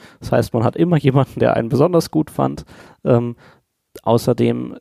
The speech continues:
stärkt es natürlich die Bindung zwischen Fan und den Athleten, wenn sie sich selber, äh, committen und selber für den Athleten Noten geben.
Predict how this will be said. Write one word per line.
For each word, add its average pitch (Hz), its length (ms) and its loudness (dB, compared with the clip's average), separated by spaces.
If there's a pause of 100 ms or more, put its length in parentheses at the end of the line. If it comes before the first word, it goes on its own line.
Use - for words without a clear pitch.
stärkt - 360 -2
es - 120 -8
natürlich 123 360 -4
die 120 120 -4
Bindung 127 520 -4
zwischen 120 460 -10
Fan 127 540 -6 (120)
und 120 140 -12
den 120 140 -4
Athleten, 143 540 -4 (380)
wenn 113 200 -4
sie 117 40 -4
sich 113 220 -8
selber, 120 640 2 (400)
äh, - 20 -16 (360)
committen 139 480 -4
und 120 320 -12
selber 127 400 0
für - 140 -6
den 117 140 -4
Athleten 123 440 -4
Noten 127 340 -4
geben. 120 300 -2